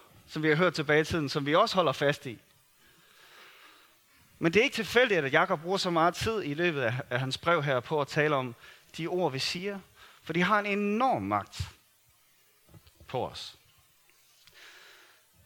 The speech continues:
Og derfor så lægger han også sådan forholdsvis hårdt ud.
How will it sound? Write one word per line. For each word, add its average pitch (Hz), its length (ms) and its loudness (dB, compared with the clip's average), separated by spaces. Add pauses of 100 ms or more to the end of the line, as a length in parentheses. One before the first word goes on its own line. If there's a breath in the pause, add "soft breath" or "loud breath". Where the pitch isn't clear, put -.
(160)
Og 180 120 2
derfor 220 200 2
så 214 100 -2
lægger 220 240 4
han 196 120 2
også 208 180 2
sådan 214 140 -6
forholdsvis 202 440 0
hårdt 208 260 2
ud. 240 220 -4